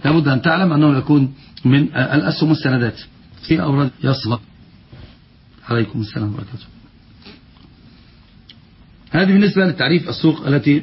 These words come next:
آه، كما قلنا هي السوق التي تخلق مؤسسة متخصصة، وده عش-، حتى تكون الوساطة أيضًا.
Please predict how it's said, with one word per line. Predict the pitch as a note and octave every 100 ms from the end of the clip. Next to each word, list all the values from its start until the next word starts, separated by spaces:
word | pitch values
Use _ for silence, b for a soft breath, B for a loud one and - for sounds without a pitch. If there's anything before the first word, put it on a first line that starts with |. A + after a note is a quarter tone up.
| -
آه، | B2
كما | A#2 B2+
قلنا | B2 D3 E3 F3+ F3+ B
هي | C#3
السوق | B2+ D#3+
التي | D#3 A#2+
تخلق | - D#3+
مؤسسة | D#3 - E3+ D#3 D3+ D3+
متخصصة، | C#3 A#2 A2 - D3 A#2+ B B B B -
وده | C#3 G3 A#3+ - -
عش-، | C3 B2+ -
حتى | - - F#3+ G3 F#3
تكون | F3 D#3+ E3+
الوساطة | D#3+ C#3 - D3 C#3 A#2+
أيضًا. | G2+